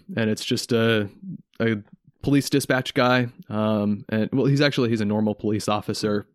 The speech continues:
Speaker 2: but he has been assigned to desk duty while some sort of investigation is taking place.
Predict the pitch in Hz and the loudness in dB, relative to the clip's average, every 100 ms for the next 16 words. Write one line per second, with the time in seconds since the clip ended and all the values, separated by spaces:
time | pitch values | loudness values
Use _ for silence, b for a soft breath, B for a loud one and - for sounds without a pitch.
0 | - 107 107 - - 117 107 101 - 104 | -4 -2 -2 -6 -4 0 2 0 -2 -4
1 | 104 - 101 - 104 104 - 107 101 104 | -4 -2 -2 0 0 -2 -2 -2 -2 -2
2 | 104 - 110 101 104 101 B B B B | -4 -6 -4 0 0 -2 B B B B
3 | - 107 104 101 - B B B B B | -2 0 2 0 -4 B B B B B
4 | B _ _ _ - - 180 160 - 165 | B _ _ _ -8 0 4 4 4 4
5 | 151 139 127 131 - 123 123 117 - 117 | 4 4 2 0 -2 0 2 2 0 2
6 | 110 107 101 - 113 - 113 104 101 101 | 2 0 -2 -2 -4 0 -2 -2 -4 -4
7 | 92 - - - | -6 -6 -4 -6